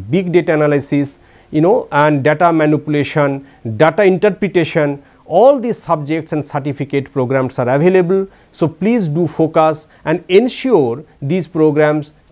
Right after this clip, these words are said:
to complete, because these programs are going to add an, you know, humongous value into your, uh, you know, profile whenever you are going to approach for the final placement.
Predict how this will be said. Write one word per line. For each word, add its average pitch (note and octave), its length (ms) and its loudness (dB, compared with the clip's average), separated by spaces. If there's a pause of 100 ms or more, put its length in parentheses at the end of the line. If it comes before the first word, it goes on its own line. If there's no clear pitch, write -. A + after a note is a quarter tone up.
(140)
to C#3+ 140 -2 (580)
complete, D3+ 520 0 (260)
because E3+ 640 2
these F3+ 420 -2
programs F#3+ 580 0
are D#3+ 220 2
going E3+ 440 0
to G#3 240 -4
add D#3+ 320 2
an, C#3 340 0 (160)
you D3+ 80 0
know, F#3 120 2
humongous G#3+ 920 0
value B2+ 480 0 (140)
into D#3+ 300 -2
your, C#3+ 380 2 (300)
uh, B2+ 300 0
you C3+ 80 -4
know, C#3+ 100 2
profile C#3+ 580 0 (220)
whenever C#3+ 460 0
you C3+ 180 -2
are C3+ 120 0
going B2+ 240 -4
to C3 160 -4
approach E3+ 400 0
for C#3 180 -4
the B2 120 -4
final A2+ 460 -6
placement. - 640 -16